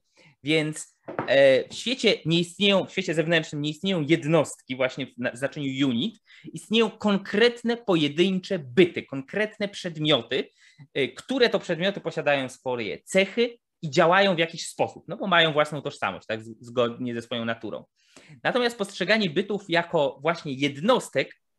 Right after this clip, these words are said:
w perspektywie jednostki, unit perspective, to jest już nasza ludzka perspektywa.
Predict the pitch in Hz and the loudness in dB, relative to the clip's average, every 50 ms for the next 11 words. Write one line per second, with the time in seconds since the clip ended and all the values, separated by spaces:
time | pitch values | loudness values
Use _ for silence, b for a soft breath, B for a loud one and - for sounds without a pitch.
0 | _ _ _ - _ - 165 156 160 - - - 165 170 - - - 208 185 147 | _ _ _ -2 _ 4 4 4 2 -2 -2 -2 -2 -2 -4 -6 -6 -6 -6 -4
1 | 151 151 143 135 131 135 131 147 180 202 180 - - - _ 135 139 143 - 143 | -2 -2 0 0 0 0 -2 0 2 2 2 0 -4 -10 _ -8 -8 -8 -4 -4
2 | 156 185 190 151 127 - - 131 - - - 139 - - - 214 226 - _ _ | -4 -2 -2 -2 -4 -2 -4 -4 -4 -2 -2 -2 -2 -2 -6 -8 -8 -10 _ _
3 | _ _ _ _ _ _ - 226 254 247 233 - - 196 175 - - - _ _ | _ _ _ _ _ _ 0 0 2 0 -4 -6 -8 -8 -10 -10 -12 -18 _ _
4 | 135 131 135 151 190 220 226 - - - 214 185 - - 143 139 147 165 220 214 | -6 -4 0 2 2 2 2 0 0 0 0 0 0 -2 -6 -6 -4 -4 -4 -4
5 | 214 - - - 196 196 - 170 160 - - 170 160 - - 143 117 95 - - | -6 -6 -4 -4 -2 0 -2 -4 -4 -4 -6 -6 -6 -4 -4 -4 -4 -4 -6 -12